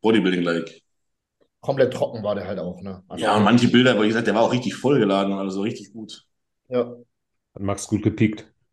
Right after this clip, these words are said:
Speaker 3: Generell Team Matzen sehr erfolgreich. Zwei zweite Plätze. Einmal die Birgit Anders, zweite geworden.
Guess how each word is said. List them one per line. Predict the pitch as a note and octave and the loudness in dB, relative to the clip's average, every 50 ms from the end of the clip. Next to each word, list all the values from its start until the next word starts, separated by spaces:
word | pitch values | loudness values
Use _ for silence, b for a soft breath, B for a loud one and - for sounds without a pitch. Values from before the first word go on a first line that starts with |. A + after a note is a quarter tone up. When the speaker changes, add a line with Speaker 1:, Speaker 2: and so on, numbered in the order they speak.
| _ _ _ _ _ _ | _ _ _ _ _ _
Speaker 3:
Generell | - A2+ A2 G#2 G2+ C3 C#3 B2 G2+ - | 2 4 4 6 8 8 8 6 6 2
Team | - - A2+ G#2+ | 2 2 4 4
Matzen | G#2+ A2+ A2 - - A2+ | 4 4 2 0 -2 -2
sehr | G2 G#2 A2 G#2 | 0 2 2 2
erfolgreich. | F#2+ - A2 A#2+ B2 D3 C#3+ C3+ - | 2 2 2 2 2 2 0 -2 -2
Zwei | - B2 G#2+ G2+ | -2 0 0 0
zweite | G#2 - - A2 A2 C3 | 0 0 0 0 0 0
Plätze. | C3 - C#3+ C#3 - - D#3+ D3+ - | 0 0 -2 -2 -2 -2 -4 -2 -2
Einmal | - G#2 G#2+ A2+ G#2+ | -2 -2 -2 0 0
die | A2 G2+ | 0 0
Birgit | G2+ A2 G#2 A2 - | 0 0 0 0 0
Anders, | G2 A#2 B2 C3+ C#3+ C#3 - | -4 -2 -2 -2 -4 -4 -6
zweite | - C3 B2+ C3 C#3 B2+ | -8 -6 -4 -2 -2 -2
geworden. | C3 B2+ C3+ C3+ C#3 C#3+ D#3 D#3 D#3 - | 0 2 2 2 2 0 -2 -6 -12 -20